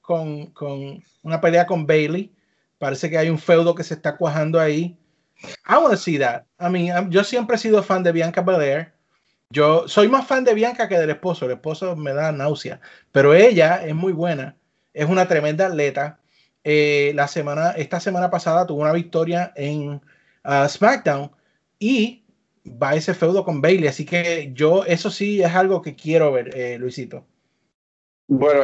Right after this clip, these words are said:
Speaker 2: I would like to see it porque Bayley, por lo menos, eh, first of all, me encanta que ya no está con Sasha y no me están siguiendo el feudo larguísimo porque los dos, las dos luchas fueron porquería. Este,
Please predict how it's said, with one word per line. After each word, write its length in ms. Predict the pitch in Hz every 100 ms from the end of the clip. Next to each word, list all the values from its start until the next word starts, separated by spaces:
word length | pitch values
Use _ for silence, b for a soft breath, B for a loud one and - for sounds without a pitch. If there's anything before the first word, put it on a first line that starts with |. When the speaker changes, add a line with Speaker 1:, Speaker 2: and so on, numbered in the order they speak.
| 113
Speaker 2:
I 260 | 113 143
would 160 | 151 151
like 220 | 151 156
to 160 | 156 160
see 240 | 165 170
it 80 | 180
porque 640 | 151 143 139 135 131 127 98
Bayley, 640 | 117 139 143 151 170 160
por 160 | 135 156
lo 140 | 147
menos, 560 | 147 170 165 147 139 - _
eh, 680 | - 139 135 131 127 107 - _ _ _ -
first 240 | 196 196
of 100 | 170
all, 300 | 147 135 127
me 100 | 135
encanta 420 | 139 143 151 175
que 200 | 165 156
ya 120 | 139
no 100 | 147
está 200 | 156 156
con 160 | 139 151
Sasha 480 | 131 107 101 104 - _ _ _ _ _
y 160 | _ 127
no 140 | 123
me 100 | 127
están 220 | 135 151 143
siguiendo 360 | 139 143 139
el 80 | 131
feudo 280 | 139 135 131
larguísimo 580 | 127 120 127 127 135 127
porque 240 | 127 117
los 180 | 113 104
dos, 240 | 117 120
las 200 | 110 107
dos 160 | 117 120
luchas 260 | 123 135
fueron 220 | 127 127 123
porquería. 580 | 127 113 123 101 104 - b _ _ _ _ _
Este, 1000 | - 131 127 127 135 131 123 120 110 -